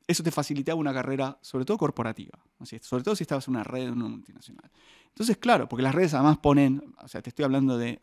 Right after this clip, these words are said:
un millón de dólares, una sola agencia de red en inscripción en Cannes. Solo una agencia brasilera. Por des-, entonces, la plata que se mueve a nivel de inscripción, etcétera,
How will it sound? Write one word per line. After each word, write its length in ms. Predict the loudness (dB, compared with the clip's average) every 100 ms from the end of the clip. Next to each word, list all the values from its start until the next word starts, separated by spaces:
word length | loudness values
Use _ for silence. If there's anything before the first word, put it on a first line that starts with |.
| _
un 100 | 2
millón 240 | 4 4 2
de 60 |
dólares, 440 | 2 2 2 -2 -2
una 200 | 0 2
sola 200 | 0 -2
agencia 400 | 0 0 2 -2
de 120 | 0
red 240 | 0 -2
en 120 | 2 0
inscripción 460 | 0 -6 0 2
en 140 | 2 0
Cannes. 400 | 0 -2 -4 -12 _ _ _ _ _ _ _ _ _ _ _
Solo 260 | 2 6
una 300 | 8 8 8
agencia 440 | 6 -4 -6 -8 -12
brasilera. 540 | -12 -10 -8 -8 -10 _ _ _ _ _ _ _ _ _ _
Por 160 | -6 -4
des-, 140 | -4 -6 -18
entonces, 300 | 0 2 2 -2 -20 -16 2
la 160 | 2
plata 260 | 6 6 6
que 80 | 4
se 140 | 4
mueve 280 | 4 4 6
a 60 |
nivel 160 | 6 6
de 60 | 4
inscripción, 420 | 0 -2 2 4
etcétera, 360 | 2 -2 -4